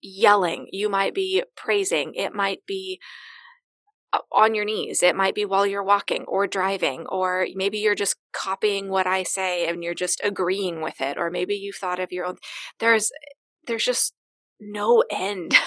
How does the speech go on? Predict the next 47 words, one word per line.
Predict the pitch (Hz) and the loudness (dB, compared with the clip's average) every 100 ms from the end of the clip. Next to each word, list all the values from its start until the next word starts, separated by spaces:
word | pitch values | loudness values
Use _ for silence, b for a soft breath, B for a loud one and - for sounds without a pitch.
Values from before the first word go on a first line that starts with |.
| - | 0
<laughs> | - 302 | 0 0
to | 254 | 2
the, | - 196 B B B B | 2 2 B B B B
to | 233 | -6
the | 190 | -4
style | 190 - 180 180 190 175 | -4 -4 -2 -2 -2 -2
and | 180 180 | -4 -4
the | 180 | -4
way | 170 190 185 185 | -2 0 0 0
that | - | -2
we | 185 | -6
can | - 180 175 B B B - | -4 -6 -6 B B B -8
talk | - 196 - | 0 0 0
to | 240 | -6
God, | - - - - 233 | -6 -4 -2 -2 -4
um, | - - - - _ _ _ - | -6 -12 -14 -16 _ _ _ 0
on | 185 196 | 0 0
behalf | 202 - 190 202 - - | -2 -2 2 2 0 -10
of, | 196 190 185 - - - | -10 -8 -8 -10 -12 -6
of | 190 | -2
a | 208 | 0
sister. | 202 311 - - - 233 - | -2 -2 -4 2 4 4 0
Whether | 220 220 240 | 2 4 2
you've | 233 214 226 214 - - - | -2 -6 -8 -10 -14 -14 0
ever | 196 220 233 | 2 2 4
met | 220 - | 4 4
me, | 185 247 | 2 0
whether | 220 226 226 | 2 2 2
you've | 214 214 | 0 0
ever | 214 214 | 2 2
met | 208 - | 0 -2
Connie, | - 240 220 185 - B B B _ _ _ _ _ _ | -4 -6 -8 -10 -12 B B B _ _ _ _ _ _
I, | 190 190 185 | 0 2 2
I | |
love | 190 190 185 | 2 2 2
what | 202 - | 0 0
you | 196 | 0
said. | - 208 208 202 _ _ - | 0 0 0 -2 _ _ -8
And | 190 190 | -6 -2
I | 180 | -2
think | - 190 | 0 0
it | - | 0
kind | 190 | 2
of | 185 180 | 2 0
comes | - 185 180 | -4 -4 -2
back | 175 180 | -2 -2
to | - 180 | 2 2